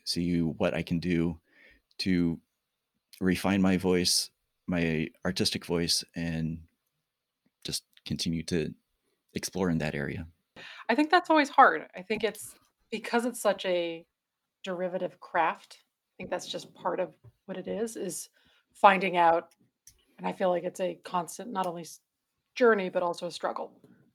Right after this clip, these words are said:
Speaker 2: of what is truly yours, what is, what are you just trying to make fit in? But, like, how do you make sure that those external forces aren't forcing you to be something you're not? Like, where, and that's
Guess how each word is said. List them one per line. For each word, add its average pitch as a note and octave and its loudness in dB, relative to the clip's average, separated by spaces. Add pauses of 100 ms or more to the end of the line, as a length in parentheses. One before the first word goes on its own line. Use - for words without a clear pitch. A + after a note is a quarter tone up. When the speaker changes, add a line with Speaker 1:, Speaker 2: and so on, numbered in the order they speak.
Speaker 2:
of F3+ -2 (260)
what G3 -4
is F#3 -4
truly F3 -4
yours, F#3 2 (100)
what G3 0
is, F3+ -6
what G3 -4
are G3 0
you F#3 0
just F3+ -6
trying F#3+ -4
to F3 -6
make E3+ -8
fit F#3+ 0
in? F3 -2 (360)
But, G3 -6
like, G#3 2
how A3 6
do A3+ 4
you G3 -4 (580)
make G#3 -2
sure G#3 -4
that F#3 -4
those G#3 2
external F3+ -2
forces F#3 -4
aren't G3 -10 (120)
forcing F3+ -6
you F3 -6
to E3+ -6
be E3+ -10
something D#3+ -10
you're E3 -8
not? D#3+ -6 (400)
Like, E3 -10
where, F3 0 (240)
and G3 -8 (260)
that's G#3 2